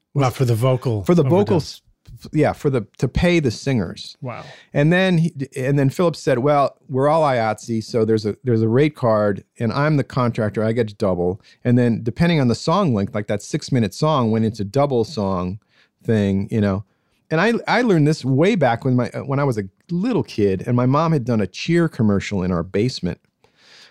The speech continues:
Speaker 2: And it was like, you know, "Missus Becca in Cleveland, Ohio, da, da, da." And they had these two boxes that were covered in white paper, and she'd do a load in our basement of, you know, with the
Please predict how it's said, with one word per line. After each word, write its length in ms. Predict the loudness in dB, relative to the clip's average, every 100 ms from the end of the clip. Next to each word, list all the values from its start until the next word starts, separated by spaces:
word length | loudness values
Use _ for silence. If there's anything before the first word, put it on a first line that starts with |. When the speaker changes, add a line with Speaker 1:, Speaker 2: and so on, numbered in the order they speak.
| _ -2
Speaker 2:
And 400 | 0 2 0 -2
it 40 | -2
was 160 | 0
like, 240 | 0 -2 -2
you 60 |
know, 220 | -2 -2 -2
"Missus 360 | -4 -4 -6
Becca 300 | -6 -4 0
in 360 | 2 2 2 0
Cleveland, 360 | 0 0 0
Ohio, 540 | 0 0 2 2 2 2
da, 160 | 0
da, 80 | -2
da." 340 | 0 0 2 2
And 100 | 2
they 60 |
had 140 | 0 -2
these 160 | -8
two 400 | -2 0 0 -2 -12 _ _
boxes 440 | 2 2 -2 -4
that 80 | -2
were 80 | -4
covered 320 | -2 0 2
in 80 | 2
white 240 | 0 0
paper, 360 | 0 0 2 0
and 140 | 0
she'd 160 | -2 0
do 160 | 2 4
a 40 |
load 500 | 4 4 4 2 0
in 200 | -4 -4
our 120 | -2
basement 500 | 0 0 0 -2 -2
of, 320 | -2 -2 -4 -10 _ _ _ _
you 80 | 2
know, 100 | 4
with 240 | 2 -2
the 220 | 0 0